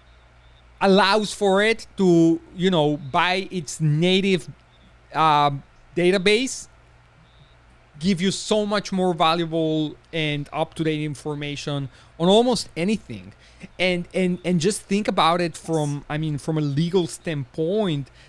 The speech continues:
the fact that it can actually pull up the, uh, local state regulations, legislation, whatever that is, it's extremely powerful,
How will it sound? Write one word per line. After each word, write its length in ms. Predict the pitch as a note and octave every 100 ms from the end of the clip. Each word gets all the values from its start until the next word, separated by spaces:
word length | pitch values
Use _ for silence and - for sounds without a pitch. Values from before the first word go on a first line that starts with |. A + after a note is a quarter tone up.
| -
the 100 | -
fact 300 | D#3 F#3 E3
that 120 | E3 F#3
it 160 | E3
can 120 | -
actually 840 | D#3+ D#3 D#3+ - E3+ E3 E3 D#3 C#3+ - _ _ _
pull 260 | - A3+ G#3
up 300 | F3 C#4 - - - _ _ _ _ _ _
the, 1000 | C#3+ C3+ F3+ E3+ D#3+ D#3 D#3 D3+ D3+ D3 - _ _
uh, 560 | D#3 D#3 D3+ D3 C#3+ C#3 - _
local 480 | - E3 F3+ - G3
state 680 | - - D#3+ D3+ A#3+ - - - - - D#3
regulations, 1080 | D#3+ D3 C#3+ D#3 F#3 - G#3+ G#3 G3+ - - - - _ -
legislation, 920 | - D3+ A#2+ A#2 E3 F3 F#3 G#3 G3+ G#3
whatever 500 | - C3+ D3+ E3+ E3+
that 200 | E3 D#3
is, 380 | E3+ F3+ F#3 - - - - _ - - _ -
it's 360 | F3+ - -
extremely 520 | G3 - - A#3+ C4+ C4+
powerful, 720 | - G#3+ D#4 - C3+ A#2+